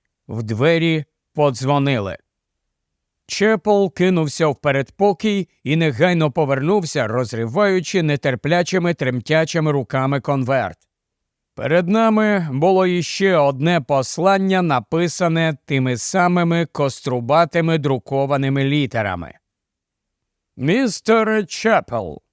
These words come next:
ми отримали гроші, але нині у ніч маємо отримати від вас стільки ж у той самий час і в тому ж місці, де вчора. Цього разу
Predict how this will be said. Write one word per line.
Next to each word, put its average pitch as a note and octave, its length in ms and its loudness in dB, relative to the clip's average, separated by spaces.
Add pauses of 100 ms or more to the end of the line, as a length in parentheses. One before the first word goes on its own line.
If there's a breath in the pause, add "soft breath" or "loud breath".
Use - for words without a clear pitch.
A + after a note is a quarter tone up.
(440)
ми A3 180 2
отримали G#3 680 0
гроші, G3+ 640 -2 (260)
але F3 380 4
нині E3 360 0
у D3 160 -2
ніч F3 420 -2
маємо A3+ 460 2
отримати G3+ 560 0
від F#3 180 0
вас F3 260 2
стільки A3 560 -2
ж - 160 -10 (160)
у F#3+ 180 2
той F#3+ 280 0
самий D#3+ 440 0
час F3+ 560 0
і D#3+ 140 0
в C3+ 60 -8
тому F#3 380 0
ж C#3+ 120 -4
місці, E3+ 400 0
де F3 160 2
вчора. C#3 580 0 (480)
Цього A#2 540 -2
разу C3+ 580 0